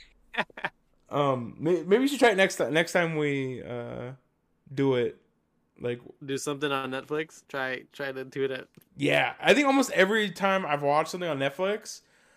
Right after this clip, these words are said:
Speaker 2: especially, like, slower pace animes, uh,
Speaker 1: Mm-hmm.
Speaker 2: I will kick it up to, like, one twenty-five. I think, actually, I don't know if I mentioned it, but I think in the, the High Score Girl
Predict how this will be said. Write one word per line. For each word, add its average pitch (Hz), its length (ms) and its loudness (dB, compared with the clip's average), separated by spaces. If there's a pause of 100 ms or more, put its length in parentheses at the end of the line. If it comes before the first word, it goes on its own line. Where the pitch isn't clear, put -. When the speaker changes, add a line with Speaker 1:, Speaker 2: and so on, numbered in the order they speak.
(120)
Speaker 2:
especially, 208 300 0
like, 160 180 2
slower 156 380 4
pace 190 240 2
animes, 214 760 -2 (760)
uh, 117 420 4
Speaker 1:
Mm-hmm. 120 240 -14
Speaker 2:
I 151 100 10
will 160 200 10
kick 160 220 0
it 151 80 4
up 147 180 4
to, 147 100 0
like, 123 340 2 (920)
one 139 340 0
twenty-five. 123 580 -4
I 143 100 4
think, 311 340 2
actually, 143 600 4
I 131 40 4
don't 180 100 2
know 202 60 0
if 170 80 -2
I 135 60 0
mentioned 143 360 -4
it, 127 100 -6
but 123 260 -2 (600)
I 123 80 0
think 214 120 4
in 214 120 4
the, 139 260 2
the - 80 -2
High 135 260 6
Score 196 320 4
Girl 247 540 4